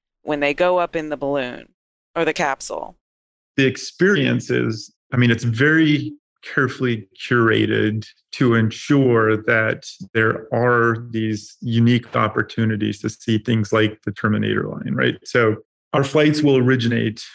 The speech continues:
Speaker 2: uh, before sunrise, far before sunrise. And the reason for that is so that we can first deliver a very unique experience to not experience night turning into day like we experience it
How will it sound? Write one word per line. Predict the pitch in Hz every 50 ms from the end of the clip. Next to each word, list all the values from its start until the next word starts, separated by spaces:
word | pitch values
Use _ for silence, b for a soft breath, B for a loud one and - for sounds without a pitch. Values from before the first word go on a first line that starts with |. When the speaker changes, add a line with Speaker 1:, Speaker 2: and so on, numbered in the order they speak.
| - -
Speaker 2:
uh, | 120 110 110
before | 110 117 110 - 127 123 120 113 107
sunrise, | - - 110 107 104 101 104 107 107 -
far | - 131 127 127
before | 123 123 117 - - 117 110
sunrise. | 107 - 123 120 - - - - - - - 131 - - - _ _ _ _ _ _ _ -
And | 123 117 113 113 113 110 107 104 110 113 107 - -
the | - 120
reason | 120 131 139 139 135 139 127 117
for | 113 - 123 120 117 104
that | 104 - - - 67 - - _ _ _ _ -
is | 127 120 -
so | - 127
that | 120 123 - 123
we | 123 123
can | - - 120 117 113 113 113 113 113 113 107 98 - _ _ -
first | 156 170 156 117 113 - - - - - - - -
deliver | - 120 117 120 123 127 117 123 120 117 117 117 113 110 - _ _ _ _ _ _ _
a | -
very | 110 107 113 120 123 131
unique | 127 127 120 117 117 123
experience | 113 - - - - 107 104 101 104 104 107 107 107 - - _ _
to | - - 131 120 113 110 113 110 113 - _ _ _ _ -
not | 131 139 160 175 175 - -
experience | 151 - - - - 139 135 135 131 127 123 123 120 117 113 - - - -
night | 120 117 123 127 131 - - -
turning | - - 135 127 120 117 117
into | 113 110 107 98 104 - 120 104 104 - -
day | 123 117 117 117 113 113 110 110
like | 110 107 107 - -
we | 120 120 113
experience | 110 113 - - - 120 113 113 110 110 104 104 104 - -
it | 113 110 107 -